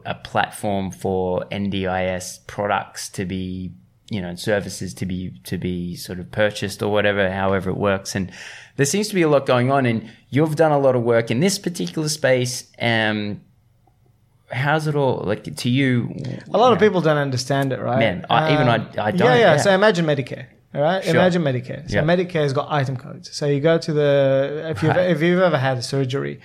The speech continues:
Speaker 1: Yep.
Speaker 2: they might have an item code for an anaesthetist.
Speaker 1: Yes.
Speaker 2: They might have an item code for a general practitioner and, and, and the syringes and all that sort of stuff.
Speaker 1: Yes.
Speaker 2: Same thing with N D I S.
Speaker 1: Right.
Speaker 2: Except substitute the, uh, health stuff with disability stuff.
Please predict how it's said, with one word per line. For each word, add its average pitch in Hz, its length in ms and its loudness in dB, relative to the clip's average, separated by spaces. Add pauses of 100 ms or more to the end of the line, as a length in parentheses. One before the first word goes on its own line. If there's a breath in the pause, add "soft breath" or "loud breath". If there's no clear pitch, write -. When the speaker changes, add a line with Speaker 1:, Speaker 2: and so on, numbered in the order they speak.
Speaker 1:
Yep. 113 160 0
Speaker 2:
they 156 80 2
might 147 200 0
have 139 120 2
an 139 80 -2
item 143 280 -4
code 131 180 0
for 135 140 -2
an 139 200 -6
anaesthetist. 143 640 -8 (240 loud breath)
Speaker 1:
Yes. 120 160 0
Speaker 2:
They 151 40 2
might 151 140 2
have 139 160 0
an 143 80 0
item 139 300 0
code 139 240 0
for 139 680 0
a 143 40 -8
general 143 340 -2
practitioner 131 600 -6
and, 131 300 -6
and, 139 280 -8
and 139 200 -6
the 139 80 -2
syringes 131 640 -2
and - 240 -10
all 190 180 4
that 185 160 2
sort - 160 -8
of - 60 -10
stuff. - 160 -4
Speaker 1:
Yes. - 360 -4 (180 loud breath)
Speaker 2:
Same 202 220 2
thing 185 140 -2
with 147 140 2
N 135 100 0
D 127 80 -2
I 120 120 -4
S. - 280 -14
Speaker 1:
Right. 113 240 -6
Speaker 2:
Except 202 400 0
substitute - 840 -4 (420 soft breath)
the, 147 400 0
uh, 143 180 4
health 185 320 2
stuff - 460 -6 (180 soft breath)
with 165 200 2
disability 151 500 0
stuff. - 280 -12